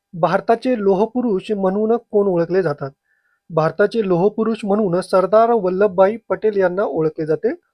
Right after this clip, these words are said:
तुम्हाला या प्रश्नांचं उत्तर माहीत असेल तर कमेंट बॉक्समध्ये कमेंट करण्याचा प्रयत्न करा,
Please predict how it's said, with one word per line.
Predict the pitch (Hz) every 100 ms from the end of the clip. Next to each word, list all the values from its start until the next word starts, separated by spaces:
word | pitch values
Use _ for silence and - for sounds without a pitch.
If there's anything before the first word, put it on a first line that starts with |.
| _ _ _ _ _ _ _ -
तुम्हाला | 196 226
या | 254 233
प्रश्नांचं | 226 202 240 233
उत्तर | 240 - 247 226
माहीत | 214 220
असेल | 233 247 247
तर | 247
कमेंट | 214 208 220
बॉक्समध्ये | 226 233 220 226
कमेंट | - 196 208
करण्याचा | 226 214 220
प्रयत्न | 226 190 202 214 226
करा, | 196 160